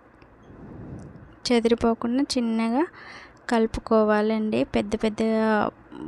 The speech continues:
పెద్ద గంటలతోటి కలుపుకోకుండా లైట్గా కలుపుకోవాలి.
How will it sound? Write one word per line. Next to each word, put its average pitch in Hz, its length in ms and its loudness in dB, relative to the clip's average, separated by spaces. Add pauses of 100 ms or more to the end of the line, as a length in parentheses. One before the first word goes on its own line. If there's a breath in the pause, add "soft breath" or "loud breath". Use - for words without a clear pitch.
పెద్ద 220 240 0
గంటలతోటి 214 800 0
కలుపుకోకుండా 214 920 0
లైట్గా 220 680 0 (1200 loud breath)
కలుపుకోవాలి. 220 960 2